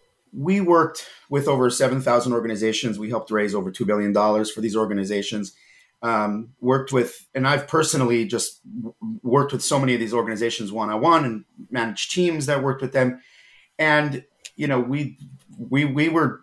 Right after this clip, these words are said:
working with organizations from many different cultures, you know, from,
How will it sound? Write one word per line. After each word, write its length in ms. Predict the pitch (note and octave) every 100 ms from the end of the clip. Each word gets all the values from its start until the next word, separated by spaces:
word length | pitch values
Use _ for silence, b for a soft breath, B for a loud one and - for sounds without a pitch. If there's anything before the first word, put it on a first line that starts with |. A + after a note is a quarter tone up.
| _
working 380 | A#2 C#3+ C#3+ C3+
with 100 | B2+
organizations 480 | B2+ A#2+ B2 B2
from 140 | A#2 A2+
many 180 | C3 B2+
different 240 | A2+ A2
cultures, 540 | A2 G#2 - - - -
you 80 |
know, 180 | G#2 G2
from, 460 | F#2+ G2 F#2 F#2